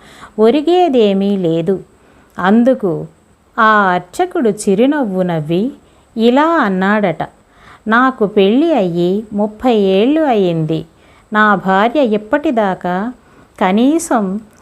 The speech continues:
సుమారు నాకు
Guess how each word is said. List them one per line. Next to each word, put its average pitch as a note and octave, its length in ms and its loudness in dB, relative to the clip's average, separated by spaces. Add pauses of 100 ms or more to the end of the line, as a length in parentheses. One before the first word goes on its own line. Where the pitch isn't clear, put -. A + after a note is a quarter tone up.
(360)
సుమారు C4+ 680 2
నాకు A3+ 1160 0